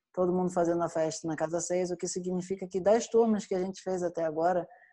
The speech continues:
provavelmente essa vai ser a mais terapeuta de todas, no sentido de que a energia da casa seis tá muito forte e relativamente bem digna. Ahn, o Júpiter estando a zero graus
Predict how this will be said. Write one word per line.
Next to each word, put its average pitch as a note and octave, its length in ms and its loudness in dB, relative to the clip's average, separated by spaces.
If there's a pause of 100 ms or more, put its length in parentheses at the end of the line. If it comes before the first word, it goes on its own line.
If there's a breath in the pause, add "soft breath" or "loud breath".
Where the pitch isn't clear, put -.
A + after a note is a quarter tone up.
(140 loud breath)
provavelmente G3 840 4
essa F3+ 260 2
vai F3+ 160 0
ser F3+ 120 -4
a E3+ 40 0
mais F3+ 260 -2
terapeuta F3 800 0
de F3+ 120 -6
todas, E3+ 420 -4 (760)
no E3 60 -10
sentido E3+ 360 0
de E3 220 0
que F3+ 100 0
a F3 60 4
energia E3+ 340 0
da E3 100 0
casa D#3+ 240 0
seis D#3 240 -4
tá D3+ 120 -4
muito G3+ 300 -4
forte E3+ 460 -2 (540)
e B3 120 -2
relativamente A#3 1040 2
bem G3 300 -4
digna. D#3 400 -8 (800)
Ahn, D#3+ 720 -4 (200)
o G3 100 -6
Júpiter G3+ 340 -2
estando F3 720 -2
a D#3+ 120 -8
zero D#3+ 280 -2
graus D3+ 480 0